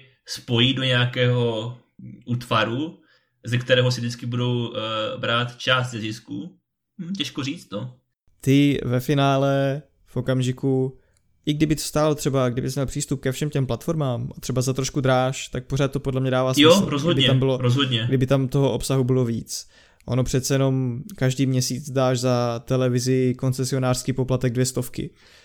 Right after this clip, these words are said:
Speaker 1: Je to tak.
Speaker 2: Takže, ale prostě ta situace teď není, není ideální a asi ještě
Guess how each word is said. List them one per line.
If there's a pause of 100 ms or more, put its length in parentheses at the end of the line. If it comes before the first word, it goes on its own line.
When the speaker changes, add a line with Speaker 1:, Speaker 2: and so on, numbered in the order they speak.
(120)
Speaker 1:
Je
to
tak.
Speaker 2:
Takže, (540)
ale
prostě
ta
situace
teď
není,
není
ideální
a
asi
ještě